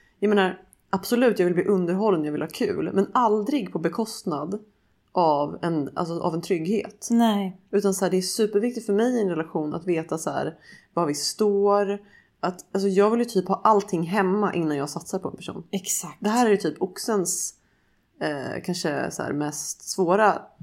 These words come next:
Speaker 1: sida med att träffa någon. För de vill veta att allt, alltså, att de har vunnit allt, alltså, att allting redan är hemma
Speaker 2: <laughs> Ja.
Speaker 1: på deras sida.
Speaker 2: Ja.
Speaker 1: Innan de så här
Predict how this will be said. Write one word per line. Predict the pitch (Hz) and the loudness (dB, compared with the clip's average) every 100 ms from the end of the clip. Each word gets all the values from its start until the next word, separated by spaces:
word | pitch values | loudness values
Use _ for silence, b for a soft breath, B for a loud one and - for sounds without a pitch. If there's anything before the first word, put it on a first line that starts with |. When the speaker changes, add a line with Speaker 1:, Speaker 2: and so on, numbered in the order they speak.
| - | -12
Speaker 1:
sida | - 190 143 | -2 0 2
med | 139 | 0
att | 139 | -2
träffa | 151 - - | -4 -4 -4
någon. | - 202 214 b b b b b - | -4 -4 -6 b b b b b -6
För | 196 | 2
de | 202 220 | 4 4
vill | 233 233 214 | 4 2 0
veta | 190 202 175 - - 147 143 170 - _ _ - | 2 2 2 -2 -4 -2 -2 -6 -12 _ _ -6
att | 175 - | -4 0
allt, | 175 165 | 2 2
alltså, | 175 180 | -2 -2
att | 175 | 0
de | 175 | -2
har | 170 | 0
vunnit | 208 196 220 214 | 2 2 2 0
allt, | - - - | -2 -2 -4
alltså, | - - | -8 -2
att | 208 | 0
allting | 202 - 175 | 0 2 2
redan | - 302 | 2 2
är | |
hemma | 285 214 214 226 202 254 | 4 6 6 4 4 2
Speaker 2:
<laughs> | |
Ja. | 247 247 | 0 2
Speaker 1:
på | 208 | 4
deras | 180 170 180 | 4 2 2
sida. | 214 180 196 143 180 208 | 2 4 4 2 0 -6
Speaker 2:
Ja. | 185 214 226 226 | -6 -4 -2 2
Speaker 1:
Innan | 208 196 196 | 4 6 6
de | 240 214 | 4 4
så | 165 | 0
här | 165 - - | -4 -6 -8